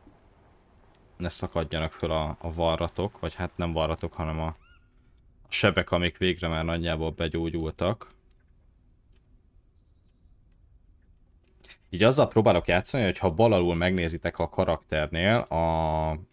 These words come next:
alulról a harmadik jelölés, ahol írja, hogy kilencvennyolc százalék a staminánk, és ott azt a, a csíkot, ami így ugrál föl egy ilyen sárga csík a kéken belül,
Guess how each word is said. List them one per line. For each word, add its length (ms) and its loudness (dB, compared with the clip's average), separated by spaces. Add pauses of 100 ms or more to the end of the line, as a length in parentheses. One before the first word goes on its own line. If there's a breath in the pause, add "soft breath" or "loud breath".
(1500 loud breath)
alulról 440 4
a 80 6
harmadik 480 0
jelölés, 420 2
ahol 140 0
írja, 180 2
hogy 80 -4
kilencvennyolc 840 -4
százalék 500 -6
a 60 -6
staminánk, 680 -4 (540)
és 160 -6
ott 180 0
azt 240 0
a, 160 -2
a 260 -6 (420)
csíkot, 460 0
ami 160 0
így 120 0
ugrál 320 0
föl 340 0
egy 180 -2
ilyen 120 0
sárga 420 0
csík 280 -8
a 60 -8
kéken 480 -6
belül, 480 0